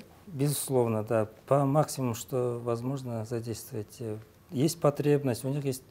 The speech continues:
э, хорошая техническая база, в чем они нам могли бы, э, помочь. Э, есть павильоны, есть, э, э, даже звукозаписывающая студия у них уникальная есть. Э,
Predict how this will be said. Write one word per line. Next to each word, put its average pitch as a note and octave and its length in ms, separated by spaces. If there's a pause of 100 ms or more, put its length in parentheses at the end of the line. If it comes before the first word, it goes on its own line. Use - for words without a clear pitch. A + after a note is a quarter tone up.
(100)
э, C#3 340
хорошая C#3 300
техническая C#3 540
база, C3 400 (220)
в - 20
чем C3+ 220
они C3+ 160
нам C3 320
могли B2+ 260
бы, B2 160 (640)
э, A2+ 260
помочь. A#2+ 420
Э, A#2 220 (140)
есть B2+ 280
павильоны, B2+ 840 (160)
есть, - 280
э, A#2 480 (680)
э, A2 440 (200)
даже G#2 200
звукозаписывающая A2+ 920
студия A2+ 320
у A2 40
них G2+ 200
уникальная A2+ 560
есть. G#2 360
Э, A2 80